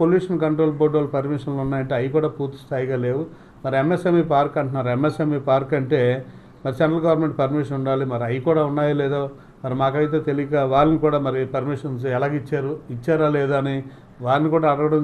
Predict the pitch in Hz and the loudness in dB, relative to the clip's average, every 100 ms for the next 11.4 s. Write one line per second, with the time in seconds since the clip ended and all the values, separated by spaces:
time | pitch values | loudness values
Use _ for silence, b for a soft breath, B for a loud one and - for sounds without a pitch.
0 | 143 139 147 151 170 B B B 127 131 | 0 0 0 -2 -4 B B B -2 0
1 | 180 196 185 175 190 175 165 170 156 180 | 2 4 2 2 2 2 4 4 6 4
2 | 165 127 143 131 131 - 165 190 165 156 | 0 0 0 0 -2 -2 2 2 4 2
3 | 170 170 165 156 156 151 160 135 135 160 | 4 2 0 0 0 0 -2 -2 -2 2
4 | 170 160 143 139 147 135 143 139 143 139 | 2 2 -2 -2 -2 0 0 0 -2 -2
5 | 151 143 156 B B B 127 135 165 165 | 0 -2 -4 B B B -4 2 2 2
6 | 170 170 180 - - B B - - 147 | 2 2 0 -4 -18 B B -18 -6 -2
7 | 147 160 160 170 160 156 151 147 147 160 | 2 2 4 2 2 2 2 0 0 0
8 | 156 147 160 151 151 151 156 139 139 151 | 0 -2 -2 -4 -2 -2 -2 -2 0 0
9 | 147 147 139 139 135 143 139 - - - | 0 -2 -2 -2 -2 -4 -6 -12 -20 -20
10 | - - - - - - - 135 147 165 | -20 -20 -20 -20 -20 -20 -12 -4 -2 0
11 | 180 165 156 151 | 2 4 4 2